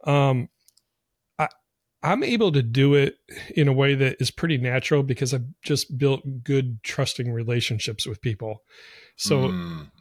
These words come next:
Speaker 1: for
Speaker 2: mm-hmm.
Speaker 1: me, I, I know what that, that,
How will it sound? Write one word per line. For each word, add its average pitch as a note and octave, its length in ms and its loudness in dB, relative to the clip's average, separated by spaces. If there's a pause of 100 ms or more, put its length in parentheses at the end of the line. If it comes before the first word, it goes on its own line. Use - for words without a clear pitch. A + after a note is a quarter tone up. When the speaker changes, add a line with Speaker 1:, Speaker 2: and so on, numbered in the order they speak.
Speaker 1:
for E3+ 160 0
Speaker 2:
mm-hmm. C#3+ 80 4
Speaker 1:
me, F3+ 480 2 (920)
I, F3 200 -2
I E3+ 100 0
know E3 240 2
what E3 300 4
that, C#3 320 0
that, B2+ 240 2